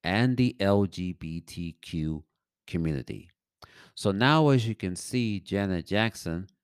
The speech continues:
had a big, huge fan base. And with the success of all of her albums, yes, right, that includes Control, Rhythm Nation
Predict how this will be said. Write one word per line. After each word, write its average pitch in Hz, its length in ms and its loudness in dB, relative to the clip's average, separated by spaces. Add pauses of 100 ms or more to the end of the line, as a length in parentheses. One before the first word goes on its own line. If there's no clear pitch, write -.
(140)
had 67 180 -12
a 69 100 -8 (140)
big, 80 440 -4 (280)
huge 76 580 -8 (260)
fan 120 300 -2
base. - 480 -12 (500)
And 78 220 -2
with 85 140 -2
the 82 100 -6
success - 800 -2 (380)
of 80 200 -8 (140)
all 131 380 8
of 80 120 -2
her 69 180 -4 (200)
albums, 71 680 -8 (1300)
yes, 78 360 -8
right, 92 300 -2
that 71 180 -8
includes 85 420 -8
Control, 107 800 0 (360)
Rhythm 85 320 0
Nation 78 500 -4